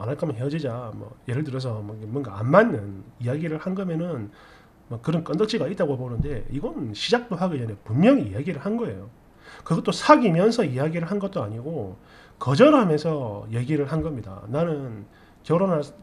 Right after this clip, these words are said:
그런 진지한 만남 아니면 안 만난다." 근데 남자가 그걸 듣고 오케이를 했는데, 사귀자 하자마자 이런 말을 하는 거는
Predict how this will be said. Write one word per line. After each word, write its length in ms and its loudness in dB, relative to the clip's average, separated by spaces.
그런 340 0
진지한 460 4
만남 280 2
아니면 320 -2
안 180 -6
만난다." 800 -2
근데 220 6
남자가 400 2
그걸 240 -4
듣고 440 -4
오케이를 480 0
했는데, 500 -4
사귀자 760 6
하자마자 500 2
이런 260 -2
말을 260 -2
하는 200 -4
거는 160 -6